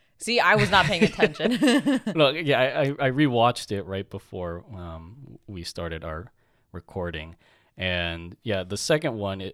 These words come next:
Speaker 2: is more positive because it's, again, Komi socializing with Tadano, and everyone is saying bye to her as they're leaving the classroom. So it's kinda like,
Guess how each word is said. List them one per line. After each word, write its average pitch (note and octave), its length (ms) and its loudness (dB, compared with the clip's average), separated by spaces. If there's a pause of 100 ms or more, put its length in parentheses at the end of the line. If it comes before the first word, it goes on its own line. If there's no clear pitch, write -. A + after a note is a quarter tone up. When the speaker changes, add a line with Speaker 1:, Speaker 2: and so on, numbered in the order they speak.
Speaker 2:
is F#2+ 220 -6
more F#2+ 260 -8
positive F2+ 680 -2
because E2+ 460 -12
it's, - 460 -18
again, D#2+ 160 -16
Komi G2 680 -8 (340)
socializing F2+ 840 -8
with D#2 320 -14 (100)
Tadano, A#2+ 680 0 (340)
and F2 220 -10
everyone F#2 720 -8
is F2 200 -14
saying E2+ 380 -14
bye F2+ 220 -6
to F#2+ 100 -8
her F#2+ 160 -8
as F2 120 -8
they're F2 100 -10
leaving E2 320 -12
the D#2 60 -18
classroom. E2+ 720 -10 (400)
So F#2 360 -4
it's F#2+ 220 -8
kinda G2+ 260 -4
like, F2+ 680 -8